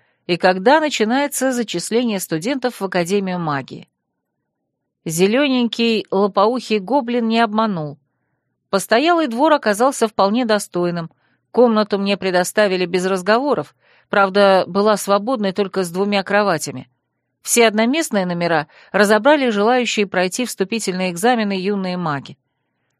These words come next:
Но я не стала огорчаться. Подумаешь, ну, поселят ещё одну девушку. Переночуем уж как-нибудь.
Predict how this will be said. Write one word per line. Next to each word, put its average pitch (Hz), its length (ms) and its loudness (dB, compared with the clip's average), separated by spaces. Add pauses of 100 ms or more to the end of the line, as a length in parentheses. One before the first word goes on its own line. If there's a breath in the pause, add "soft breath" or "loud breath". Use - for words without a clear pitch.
(160)
Но 277 380 2
я 240 240 2
не 220 100 -2
стала 180 380 2
огорчаться. 214 680 -2 (340)
Подумаешь, 294 560 0
ну, 330 180 -6
поселят 202 480 -4
ещё 165 300 -2
одну 165 200 -4
девушку. 165 480 -8 (440)
Переночуем 233 720 0
уж 160 140 -6
как-нибудь. 147 600 -10